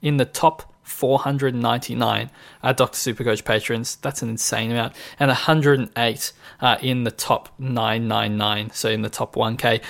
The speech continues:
as well as having the top nine leagues. Essentially, you know, this is from four hundred seventy odd patrons. It's, uh, an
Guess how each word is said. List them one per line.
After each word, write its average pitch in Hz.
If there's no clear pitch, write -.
as 143
well 147
as 127
having 127
the 113
top -
nine 117
leagues. 117
Essentially, 135
you 151
know, 127
this 143
is 147
from 143
four 127
hundred 120
seventy 117
odd 110
patrons. 107
It's, -
uh, -
an 165